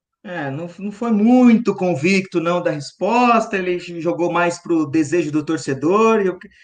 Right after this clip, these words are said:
eu quero saber a, a nossa opinião, mas ele disse que passa. Tá, vou ficar com essa opinião aí, vai pass-, Palmeiras vai classificar pra final. Se vai ganhar o título ou não, a gente ainda discute no próximo domingo, porque ainda vai ter tempo de falar sobre isso.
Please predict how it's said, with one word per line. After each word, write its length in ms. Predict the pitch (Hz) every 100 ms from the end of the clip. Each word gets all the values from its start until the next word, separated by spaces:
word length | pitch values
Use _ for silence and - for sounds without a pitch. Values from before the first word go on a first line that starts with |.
| _
eu 80 | -
quero 160 | 196 214
saber 400 | 233 190 220 220
a, 160 | 208 190
a 40 | 196
nossa 420 | 180 220 285 339
opinião, 720 | - 320 359 190 170 123 -
mas 220 | 151 180
ele 100 | 202
disse 240 | 196 208 -
que 80 | 240
passa. 380 | - 143 147 - _ _ _
Tá, 240 | - 139 -
vou 80 | 156
ficar 220 | - 202
com 80 | 208
essa 140 | -
opinião 380 | 202 202 185 180
aí, 140 | 139 120
vai 180 | 135 143
pass-, 220 | 170 170 - _
Palmeiras 400 | - 147 170 202
vai 160 | 175 180
classificar 500 | 185 180 160 - 170
pra 120 | 170
final. 440 | 185 202 160 113 - _ _ _
Se 180 | - 202
vai 180 | 190 208
ganhar 200 | 208 214
o 40 |
título 360 | 202 214 208 202
ou 40 |
não, 400 | 185 208 247 247 - _ -
a 100 | 147
gente 240 | 160 175
ainda 220 | 190 190 185
discute 540 | 180 - 196 202 208
no 180 | 180 190
próximo 440 | 208 220 220 208
domingo, 460 | 180 175 175 214 208
porque 220 | 196 190
ainda 160 | 185 180
vai 160 | 185 185 - 151 -
ter 120 | 190 190
tempo 280 | 170 170 -
de 120 | 165
falar 280 | - 160 160
sobre 280 | 185 180
isso. 280 | 143 - -